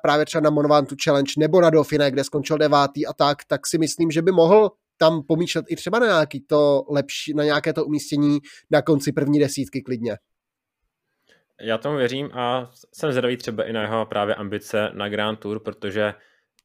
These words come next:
Speaker 2: ačkoliv je to horský domestik, pravděpodobně tak i on sám by mohl dostat teoreticky nějakou šanci. Eh, pojďme dál. Eh, pojďme k dalšímu jménu a to je vlastně taky jeden velký objev té loňské sezóny, Magnus Sheffield,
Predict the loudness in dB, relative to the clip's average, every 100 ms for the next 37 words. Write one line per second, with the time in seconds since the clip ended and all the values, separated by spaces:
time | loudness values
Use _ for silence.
0 | _ _ _ -10 -6 -2 -2 -2 -2 -2
1 | -4 _ _ _ -4 -2 -2 -4 -2 0
2 | -2 -4 -8 -8 -4 -4 -4 -6 -6 -4
3 | -6 -6 -8 -6 -8 -4 -2 -2 -4 -6
4 | -8 -8 -10 -4 -2 -2 -6 -14 -8 -6
5 | -6 -6 -6 -6 -6 -8 -10 _ _ _
6 | _ _ -8 -4 -2 -4 -4 -4 -2 2
7 | 4 4 -2 _ _ -4 -4 -4 -4 -4
8 | -8 -4 -2 0 -2 -2 -4 -4 -4 -8
9 | -10 -6 -2 0 2 2 0 -4 -10 -8
10 | -2 -2 -2 -6 -2 -2 0 -2 -2 -8
11 | -8 -6 -4 -6 -8 -10 -2 0 0 -2
12 | -2 -4 -2 -2 0 0 0